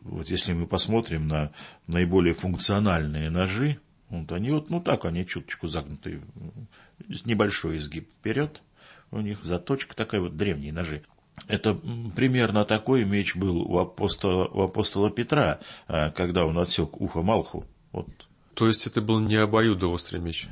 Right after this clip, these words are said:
Speaker 1: Нет, это был не обоюдоострый меч, конечно. Это был меч, ну, он у большинства народов Востока был тогда вот такого, я забыл, как он назывался. Господи, простите, забыл, как он назывался.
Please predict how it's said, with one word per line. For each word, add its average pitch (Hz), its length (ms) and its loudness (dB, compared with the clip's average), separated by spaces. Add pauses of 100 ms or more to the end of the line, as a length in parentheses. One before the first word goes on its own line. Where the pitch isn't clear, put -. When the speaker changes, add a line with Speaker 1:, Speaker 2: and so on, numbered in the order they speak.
Speaker 1:
Нет, 110 280 -2
это 101 180 0
был 90 160 2
не 90 80 4
обоюдоострый 80 720 0
меч, 85 180 0
конечно. 80 580 -2 (100)
Это 113 240 2
был 92 180 6
меч, 107 400 2 (220)
ну, - 400 0
он 131 140 6
у 143 180 6
большинства 143 560 4
народов 143 560 4
Востока - 500 2
был 87 200 2
тогда 92 400 -2
вот 82 180 -2
такого, 98 460 0
я 104 180 0
забыл, 101 400 -4
как 87 320 -8
он 78 120 -8
назывался. 87 580 -8
Господи, 82 500 -8 (480)
простите, 120 460 4
забыл, 123 340 6
как - 240 0
он 90 120 0
назывался. 82 600 0